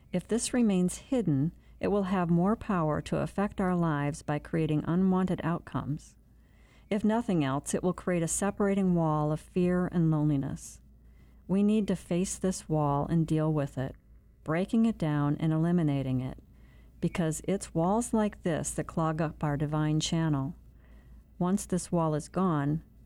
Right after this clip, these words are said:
the channel will reconnect automatically.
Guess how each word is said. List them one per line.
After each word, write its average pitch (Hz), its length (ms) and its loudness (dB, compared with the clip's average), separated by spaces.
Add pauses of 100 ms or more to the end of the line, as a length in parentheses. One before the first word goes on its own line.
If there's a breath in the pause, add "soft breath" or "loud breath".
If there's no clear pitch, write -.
(200)
the 202 80 -2
channel 175 460 0
will 156 180 2
reconnect 170 680 0 (180)
automatically. 143 800 -4